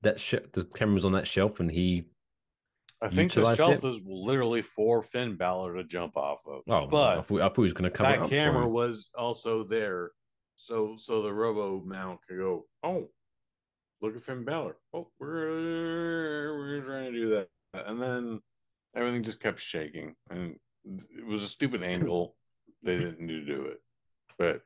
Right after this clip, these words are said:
Speaker 2: that's the RoboCam.
Speaker 1: Cool.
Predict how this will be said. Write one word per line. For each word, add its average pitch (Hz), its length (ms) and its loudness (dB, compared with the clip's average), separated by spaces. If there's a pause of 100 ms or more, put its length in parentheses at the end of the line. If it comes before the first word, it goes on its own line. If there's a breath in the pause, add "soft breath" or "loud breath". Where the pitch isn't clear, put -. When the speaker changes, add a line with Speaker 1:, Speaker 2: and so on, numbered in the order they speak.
Speaker 2:
that's 110 240 -2
the 113 100 -2
RoboCam. 92 640 4 (1700)
Speaker 1:
Cool. 85 280 -4